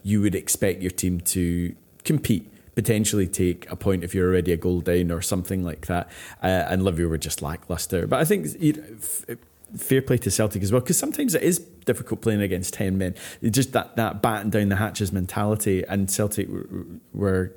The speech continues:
still able to, to get two more goals t-, for a fairly comfortable win. Um, one of the interesting things at this game was, though,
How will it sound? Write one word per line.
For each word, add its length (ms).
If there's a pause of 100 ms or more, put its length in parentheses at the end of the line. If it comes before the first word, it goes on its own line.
(120)
still 300
able 180
to, 480
to 80
get 160
two 140
more 200
goals 380
t-, 140
for 180
a 60
fairly 320
comfortable 500
win. 220 (640)
Um, 420 (720)
one 200
of 100
the 60
interesting 400
things 260
at 100
this 180
game 320
was, 280
though, 320